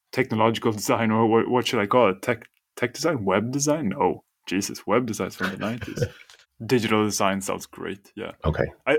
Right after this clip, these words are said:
Speaker 1: I think print design absolutely influences digital design, and I think it makes a lot of sense that we learn a lot from print design and graphical design.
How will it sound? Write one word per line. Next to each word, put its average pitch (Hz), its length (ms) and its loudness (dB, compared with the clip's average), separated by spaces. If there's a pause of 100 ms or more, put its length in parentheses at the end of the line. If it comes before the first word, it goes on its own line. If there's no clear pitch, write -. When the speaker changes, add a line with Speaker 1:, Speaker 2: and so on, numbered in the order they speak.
Speaker 1:
I 170 60 -4
think - 280 -8
print 156 220 -2
design 110 340 -4 (140)
absolutely 107 1000 -4
influences 104 640 -4
digital 101 400 4
design, 92 540 0
and 107 180 2
I 104 40 2
think 131 200 2
it - 100 -2
makes 113 200 4
a - 20 6
lot 98 220 4
of 95 80 0
sense - 540 0
that 107 180 4
we 98 240 4
learn 101 440 4
a 92 60 2
lot 92 320 2
from 95 300 -4
print 98 240 -6
design 92 500 -4
and 98 400 0
graphical 98 540 -2
design. 92 420 -4